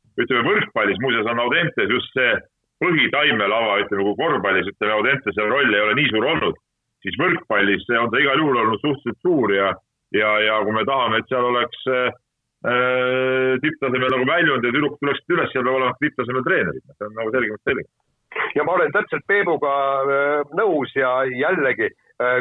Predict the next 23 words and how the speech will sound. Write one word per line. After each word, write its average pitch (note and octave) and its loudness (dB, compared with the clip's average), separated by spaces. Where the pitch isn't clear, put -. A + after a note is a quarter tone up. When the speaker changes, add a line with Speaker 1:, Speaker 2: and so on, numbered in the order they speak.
Speaker 2:
kuigi D#3+ 0
kuulajad C#3 0
ei B2 0
taha A#2+ -2
seda G#2 -4
kuulata, C3+ -2
aga B2+ -2
ma A#2+ -2
toon D3 0
jällegi, A#2+ -2
äh, - -4
näiteks D3 -4
omaaegse B2+ -2
korvpalli, D3+ -2
et - -6
kuidas C#3 -2
kasvas C#3+ -4
üles D3 -2
üheksakümmend C3+ -2
üks - -16
Nõukogude C3+ -2
Liidu C3 -4
tšemp-, E3+ -2